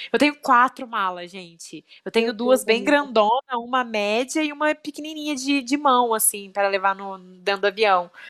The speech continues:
Speaker 1: Aí minha mãe falou, "Aí essa pequenininha, né?" Lógico, pra não ter que des-, vai só dois dias.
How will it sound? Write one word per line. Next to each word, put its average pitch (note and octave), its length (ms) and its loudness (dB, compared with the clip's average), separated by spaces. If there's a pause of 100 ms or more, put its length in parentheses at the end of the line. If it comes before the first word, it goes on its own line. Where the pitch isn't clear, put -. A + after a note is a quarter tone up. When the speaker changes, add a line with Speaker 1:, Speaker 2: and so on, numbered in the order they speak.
(320)
Speaker 1:
Aí F#3+ 140 2
minha A#3 100 2
mãe B3 140 0
falou, B3+ 260 2
"Aí G#3 160 4
essa G#3 280 2
pequenininha, D#4+ 600 -4
né?" D4 220 2 (160)
Lógico, G#3+ 340 2
pra G3+ 100 -6
não F#3 60 -16
ter G3+ 100 -8
que G3 100 -20
des-, - 200 -12
vai F#3 200 0
só G3+ 180 0
dois F#3+ 400 0
dias. D#4+ 320 4